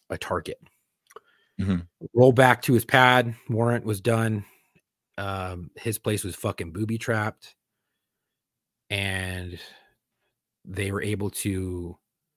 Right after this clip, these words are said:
Speaker 1: go in and recover bomb making material, made bombs, and basically, like, a manifesto.
Speaker 2: Mm-hmm.
Speaker 1: And they had already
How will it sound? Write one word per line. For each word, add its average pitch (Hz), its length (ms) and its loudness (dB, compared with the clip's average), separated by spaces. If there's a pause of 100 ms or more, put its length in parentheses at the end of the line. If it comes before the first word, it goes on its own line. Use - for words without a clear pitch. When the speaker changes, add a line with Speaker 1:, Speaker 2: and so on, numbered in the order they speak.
(600)
Speaker 1:
go 117 220 2
in 110 180 0
and 104 120 -2
recover 92 600 -4 (1120)
bomb 117 180 2
making 131 260 0
material, 117 600 0 (1080)
made 110 240 0
bombs, 98 640 -4 (960)
and 95 380 -6
basically, 104 320 -4
like, 92 120 -6
a 98 40 -6
manifesto. - 680 -8 (460)
Speaker 2:
Mm-hmm. 98 120 2
Speaker 1:
And 110 140 6
they 123 60 6
had 131 100 8
already 123 220 8